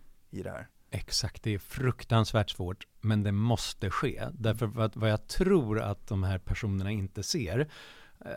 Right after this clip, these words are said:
Speaker 2: auktoritära och populister till vänster och höger och väldigt många politiker med bara den här instinkten att styra upp samhället, det är att det de tror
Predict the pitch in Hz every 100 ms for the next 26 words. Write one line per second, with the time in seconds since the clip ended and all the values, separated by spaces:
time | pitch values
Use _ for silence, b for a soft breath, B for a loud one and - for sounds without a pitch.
0 | - - - 120 - 123 123 165 165 156
1 | - 131 110 - - 110 101 98 - 98
2 | 98 95 95 95 101 127 104 95 95 92
3 | - - 110 110 - 104 92 95 87 92
4 | 95 92 95 101 113 95 - 123 110 -
5 | 104 87 - - - - 101 92 87 -
6 | 104 98 139 95 82 B B B B 113
7 | 135 107 104 - - _ - 104 95 113
8 | 104 190 175 151 147 - 156 80 92 120